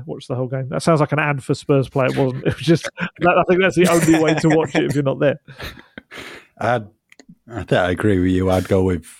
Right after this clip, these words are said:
Speaker 2: Phillips. I don't think Postecoglou would have any qualms about starting him. Obviously, he's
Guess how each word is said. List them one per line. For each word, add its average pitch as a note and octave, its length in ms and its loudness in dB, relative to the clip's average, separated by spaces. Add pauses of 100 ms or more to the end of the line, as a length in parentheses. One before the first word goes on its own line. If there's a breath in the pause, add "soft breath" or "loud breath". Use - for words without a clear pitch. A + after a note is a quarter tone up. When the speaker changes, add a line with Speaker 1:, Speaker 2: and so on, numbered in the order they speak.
(380)
Speaker 2:
Phillips. - 840 -6
I G2+ 100 -2
don't B2 200 -2
think G2+ 180 -8
Postecoglou F#2+ 680 -4
would E2 120 -8
have E2+ 160 -4
any E2+ 180 -6
qualms F2+ 440 -4
about F#2 320 -4
starting F#2+ 420 -4
him. F#2+ 240 -6
Obviously, F#2+ 360 -4
he's F2+ 240 -8